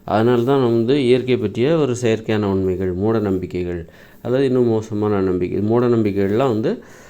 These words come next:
காரணம் என்னன்னாக்கா, இப்ப இந்த பக்கம் போக முடியல. அந்த பக்கம் கேட்டை மூடிட்டாங்க.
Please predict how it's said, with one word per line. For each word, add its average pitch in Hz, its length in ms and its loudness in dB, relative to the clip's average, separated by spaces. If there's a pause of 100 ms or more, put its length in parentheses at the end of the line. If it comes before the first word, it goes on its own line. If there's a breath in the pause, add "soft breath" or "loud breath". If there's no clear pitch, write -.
(120)
காரணம் 123 440 4
என்னன்னாக்கா, 120 640 0
இப்ப 127 260 4
இந்த 127 240 6
பக்கம் 139 280 4
போக 131 240 4
முடியல. 104 360 4
அந்த 110 180 4
பக்கம் 131 220 4
கேட்டை 127 380 4
மூடிட்டாங்க. 95 720 0